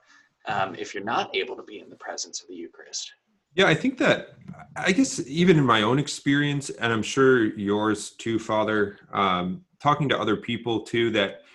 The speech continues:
Speaker 2: when, when we're sort of, when the, like, normal kind of environment for prayer for us is changed, prayer becomes very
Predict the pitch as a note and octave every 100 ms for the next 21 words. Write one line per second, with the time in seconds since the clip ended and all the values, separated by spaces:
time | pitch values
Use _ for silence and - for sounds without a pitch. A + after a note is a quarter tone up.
0 | _ _ _ _ _ _ G#2+ C#3 C#3 C3
1 | B2 A2 - _ _ _ _ C3+ C#3 C3+
2 | E3 E3+ - - C3 B2+ A#2 G#2 G2+ A2+
3 | G#2+ B2 C3 C3+ B2+ - A2 G#2+ G2 F#2+
4 | F#2 F2 F#2 G2 G#2 G2+ - F2+ - F#2+
5 | F#2+ G2+ G#2+ G2+ G2+ F#2 - - F#2 F2+
6 | G2+ - - G#2 G2 F#2 - F#2+ F2+ F2
7 | F#2 F2+